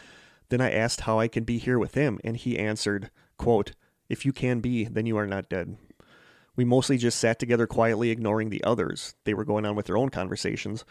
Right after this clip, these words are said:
When a dark-haired young man came up and offered me a cigarette, I took it and smoked it for a bit. It would always become a new, freshly lit one after taking my attention off of it for a while.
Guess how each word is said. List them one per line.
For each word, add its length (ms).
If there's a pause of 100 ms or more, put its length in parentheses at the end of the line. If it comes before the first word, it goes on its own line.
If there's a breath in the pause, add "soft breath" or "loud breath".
(380 loud breath)
When 140
a 60
dark-haired 580
young 240
man 220
came 240
up 160
and 80
offered 300
me 100
a 40
cigarette, 580
I 80
took 240
it 80
and 80
smoked 340
it 40
for 180
a 20
bit. 300 (500 soft breath)
It 120
would 100
always 280
become 300
a 60
new, 260
freshly 480
lit 220
one 240
after 240
taking 300
my 100
attention 440
off 200
of 100
it 80
for 140
a 40
while. 400